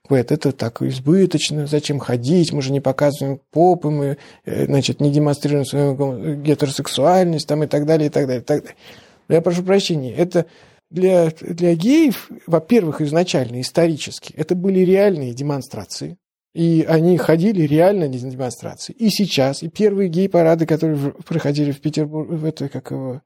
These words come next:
в Москве по Тверской площади, это была демонстрация, что мы есть, мы имеем право, там, и так далее. Ну да, сейчас это карнавал, да, ну как бы, ну да, сейчас это кажется избыточно, да, ну как бы, ну это вот такой гэп.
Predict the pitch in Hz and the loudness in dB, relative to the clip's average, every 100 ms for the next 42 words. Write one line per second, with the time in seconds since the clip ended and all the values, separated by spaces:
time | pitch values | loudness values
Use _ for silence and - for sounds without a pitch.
0 | _ _ 170 165 160 - 175 170 147 165 | _ _ 2 4 2 2 0 0 0 0
1 | 147 170 156 147 139 135 160 - 185 208 | 0 0 0 -2 -8 -6 -8 -6 -2 0
2 | 190 214 190 196 220 233 - 202 131 - | 2 2 2 2 0 0 0 0 0 -6
3 | 104 - 156 240 180 127 151 143 - 156 | -14 -12 -2 0 0 2 0 0 -4 -4
4 | 170 226 220 165 131 147 160 147 131 - | 0 2 0 0 0 2 2 2 -2 -4
5 | 147 151 196 160 110 82 _ _ - - | -2 2 2 2 -2 -6 _ _ -20 -2
6 | 185 180 269 302 202 233 233 190 175 185 | 0 2 0 0 0 0 2 0 -2 -2
7 | 180 165 131 76 - _ _ 180 226 185 | 0 0 0 -6 -14 _ _ 0 2 0
8 | 190 156 143 185 175 214 262 185 220 226 | 0 -2 -2 0 2 2 0 0 0 0
9 | 190 170 196 165 - 170 165 165 107 - | 0 0 0 -2 -2 -4 -2 -4 -6 -12
10 | - - 175 220 - _ - _ 180 180 | -12 -6 -2 -2 -4 _ -20 _ 0 0
11 | 156 139 202 196 208 233 185 165 190 165 | -2 0 0 2 0 0 -2 -2 -2 0
12 | 262 220 156 156 - | 2 0 2 0 0